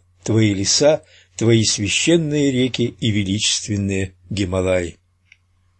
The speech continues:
Дары небесные. Радостно следили мы за всеми новостями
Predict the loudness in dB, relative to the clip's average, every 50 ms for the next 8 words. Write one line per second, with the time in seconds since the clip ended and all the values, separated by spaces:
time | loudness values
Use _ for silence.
0 | _ _ _ _ _ _ _ _ _ _ _ _ _ _ _ _ _ _ _ _
1 | _ _ _ _ _ _ _ _ _ _ _ _ _ _ _ _ _ _ _ _
2 | _ _ _ -2 4 6 8 8 10 10 8 8 8 6 4 0 -2 -2 0 0
3 | 2 2 2 2 4 4 4 4 2 0 0 0 0 0 0 0 -2 -4 -8 _
4 | _ _ _ _ _ _ _ _ _ _ _ _ _ _ _ _ _ _ _ _
5 | _ _ _ _ _ _ _ _ _ _ _ _ _ _ _ _ _ _ _ _
6 | _ _ _ _ _ _ _ _ _ _ _ _ _ _ _ _ _ _ _ _
7 | _ _ _ _ _ _ _ _ _ _ _ _ _ _ _ 6 8 8 10 8
8 | 8 6 4 4 4 2 0 0 -2 -2 0 0 0 2 2 0 2 2 2 4
9 | 4 2 2 0 2 2 2 2 2 2 2 2 2 0 0 -2 -2 -2 0 0
10 | 0 -2 0 0 0 0 0 -2 -4 -6